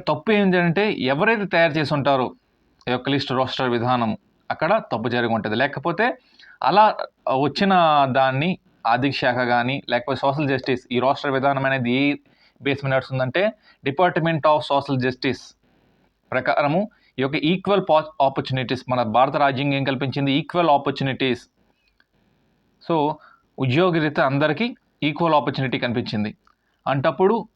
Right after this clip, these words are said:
కమిషన్ పరంగా చూస్తే మనకి రెండు సమాధానాలు వస్తాయి. So కమిషన్ పరంగా ఏంటంటే ఏ యొక్క జాబ్ నోటిఫికేషన్ అయినా కానివ్వండి, దాని యొక్క తుది తీర్పు అనేది హై-, ఏపీపీఎస్సీ యొక్క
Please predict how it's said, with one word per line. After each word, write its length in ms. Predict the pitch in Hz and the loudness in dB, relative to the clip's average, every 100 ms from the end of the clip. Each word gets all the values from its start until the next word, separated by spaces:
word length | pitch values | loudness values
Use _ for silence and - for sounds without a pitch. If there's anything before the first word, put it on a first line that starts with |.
| _ _ - | _ _ -2
కమిషన్ 420 | 160 214 240 220 180 | 0 2 2 2 2
పరంగా 280 | 170 165 160 | 2 2 0
చూస్తే 280 | 160 - 160 147 165 - 135 | -2 -2 -2 -2 -4 -6 -4
మనకి 260 | 147 147 156 143 | -2 -2 -2 0
రెండు 200 | 165 190 175 - 151 | 2 2 0 -4 0
సమాధానాలు 420 | 151 156 151 120 | 2 2 0 -2
వస్తాయి. 280 | - - 113 - _ - | -4 -4 -4 -6 _ -8
So 60 | 160 143 | -2 0
కమిషన్ 340 | 175 180 180 | 0 0 2
పరంగా 260 | 170 170 160 | 2 2 0
ఏంటంటే 380 | 156 151 147 190 220 _ - - 160 | -2 -2 -2 -4 -4 _ -18 0 2
ఏ 40 | 202 | 4
యొక్క 120 | 202 160 | 2 2
జాబ్ 180 | 170 165 165 | 4 4 0
నోటిఫికేషన్ 440 | 143 156 135 143 143 | 0 -2 -2 0 2
అయినా 200 | 143 190 190 _ _ _ _ _ _ _ _ - | 2 0 -4 _ _ _ _ _ _ _ _ -4
కానివ్వండి, 520 | 139 139 135 139 175 202 _ _ _ _ _ _ _ | 0 0 0 0 0 -4 _ _ _ _ _ _ _
దాని 220 | 127 151 165 | 0 0 2
యొక్క 140 | 170 170 | 0 0
తుది 160 | 170 170 | 0 2
తీర్పు 240 | 202 190 190 | 2 2 2
అనేది 300 | 180 180 220 269 _ _ _ _ - | 2 2 0 -2 _ _ _ _ -4
హై-, 340 | 151 165 - _ _ _ _ _ _ _ _ _ 156 | 0 0 -4 _ _ _ _ _ _ _ _ _ -2
ఏపీపీఎస్సీ 600 | 160 175 - 165 160 156 147 | 0 0 2 0 2 0 0
యొక్క 160 | 147 | 2